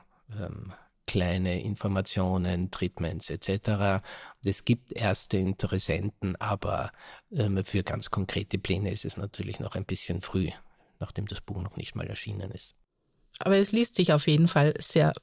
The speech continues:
Speaker 2: filmisch. Also man kann sich den Kinothriller schon bildhaft vorstellen.
Speaker 1: Ja, ich schreibe ja grundsätzlich wahrscheinlich relativ filmisch.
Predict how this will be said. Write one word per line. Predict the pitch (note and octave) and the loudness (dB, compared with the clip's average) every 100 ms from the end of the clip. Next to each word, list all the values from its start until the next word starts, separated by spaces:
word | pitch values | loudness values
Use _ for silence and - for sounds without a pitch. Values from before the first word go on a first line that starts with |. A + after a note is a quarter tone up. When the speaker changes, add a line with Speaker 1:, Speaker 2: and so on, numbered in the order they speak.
| - | -10
Speaker 2:
filmisch. | - F#3+ F3 D#3 C#3+ | 4 8 8 8 6
Also | D#3 F3 | 6 6
man | F3 F3+ | 6 6
kann | F3 D#3+ F3 | 6 6 6
sich | F#3+ F#3+ - _ - - _ _ _ _ _ _ _ | 6 2 -4 _ -20 -20 _ _ _ _ _ _ _
den | - F3 F3+ - F#2 | 4 6 6 4 -4
Kinothriller | - A3+ A#3+ A#3 A3+ G#3+ G#3+ A3 | 4 6 8 6 8 10 10 8
schon | - G3+ G3+ G3 | 6 6 6 8
bildhaft | A3+ G#3+ G3+ - | 6 6 4 4
vorstellen. | E3 C#3 - D3+ D3+ - _ _ - | 4 4 4 6 6 4 _ _ 0
Speaker 1:
Ja, | B2+ B2+ | 6 8
ich | C#3 - | 8 8
schreibe | - A#2+ G#2 G#2 C#3+ B2+ | 6 8 8 8 8 8
ja | A#2 G#2+ G#2+ - D2 - - - | 8 8 4 -2 -10 -6 -4 0
grundsätzlich | A#2+ - B2+ C3 B2 A2+ G2 - A2 G2+ | 2 6 8 8 8 4 4 2 2 2
wahrscheinlich | G2+ - F2+ F#2 G2 F#2 | 2 4 4 2 0 0
relativ | F#2+ F#2+ - F2 | 0 0 -2 -4
filmisch. | - F2 - - - - | -4 -4 -8 -10 -6 -6